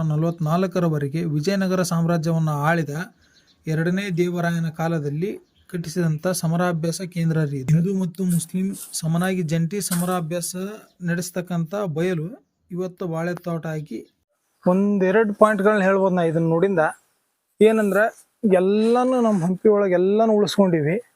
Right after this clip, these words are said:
but ಇದನ್ನ ಯಾಕೆ ಹಿಂಗಿಟ್ಟಿವಿ ಅನ್ನೋದು ಇನ್ನೂ ಗೊತ್ತಿಲ್ಲ. ಇದ್ರ ಕಡೆ ಸರ್ಕಾರನ ಸ್ವಲ್ಪ ನೋಡ್ಬೇಕು.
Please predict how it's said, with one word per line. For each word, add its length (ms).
but 220
ಇದನ್ನ 240
ಯಾಕೆ 140
ಹಿಂಗಿಟ್ಟಿವಿ 500
ಅನ್ನೋದು 300
ಇನ್ನೂ 200
ಗೊತ್ತಿಲ್ಲ. 320
ಇದ್ರ 220
ಕಡೆ 140
ಸರ್ಕಾರನ 480
ಸ್ವಲ್ಪ 240
ನೋಡ್ಬೇಕು. 400